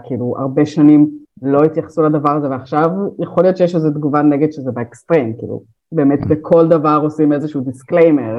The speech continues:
Speaker 1: כאילו,
Speaker 2: כן.
Speaker 1: בכל דבר כמעט שם יש דיסקליימר על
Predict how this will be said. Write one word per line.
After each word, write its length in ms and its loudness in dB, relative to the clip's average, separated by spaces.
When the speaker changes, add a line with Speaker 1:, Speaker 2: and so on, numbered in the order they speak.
Speaker 1:
כאילו, 600 -2
Speaker 2:
כן. 180 2
Speaker 1:
בכל 240 2
דבר 360 2
כמעט 220 0
שם 160 0
יש 100 2
דיסקליימר 640 0
על 200 -4